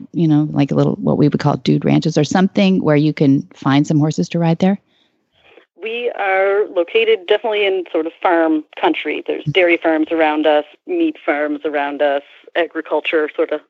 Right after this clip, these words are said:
Speaker 2: all around. The kids get off the bus and they're like, "Why does it smell?"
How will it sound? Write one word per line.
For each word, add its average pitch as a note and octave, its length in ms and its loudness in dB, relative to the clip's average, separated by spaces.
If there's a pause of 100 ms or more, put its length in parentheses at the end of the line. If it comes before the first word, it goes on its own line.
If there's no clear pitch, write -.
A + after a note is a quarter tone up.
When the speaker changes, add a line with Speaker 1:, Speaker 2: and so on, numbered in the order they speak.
Speaker 2:
all A3+ 180 4
around. G3+ 400 0 (160)
The F#3+ 80 -6
kids G3 280 -2
get G#3 120 0
off F#3+ 160 -4
the G3 80 -8
bus F#3 240 0
and G3+ 80 -4
they're F#3 120 -4
like, G3 200 -2
"Why A#3 140 -4
does D#4+ 160 0
it E4 180 -4
smell?" B3+ 640 2